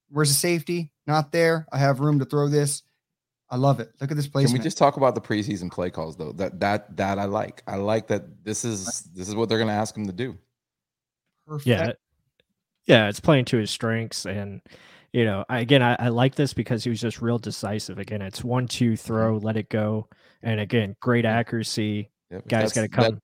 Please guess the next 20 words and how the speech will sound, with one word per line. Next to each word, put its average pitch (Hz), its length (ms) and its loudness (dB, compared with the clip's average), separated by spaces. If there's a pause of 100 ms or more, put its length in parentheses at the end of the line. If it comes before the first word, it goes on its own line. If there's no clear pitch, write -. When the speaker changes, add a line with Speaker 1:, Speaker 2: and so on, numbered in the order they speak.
Speaker 2:
thirteen, 110 520 0
the 98 60 -4
ball, 95 240 2
we 95 120 -2
get, 95 300 -6
you 101 80 -4
know, 92 100 -4
first 90 320 -4
and 87 100 -8
ten, 90 400 -6 (340)
uh, 82 160 -10
you 82 160 -8
know, 78 200 -10 (180)
on, 82 140 -16
on 87 80 -8
the 85 60 -10
Speaker 3:
Correct. - 240 -8
Speaker 2:
fifteen. 85 240 -10 (400)
Speaker 3:
Yep. 104 180 -6
Speaker 1:
Thirty. 123 300 -10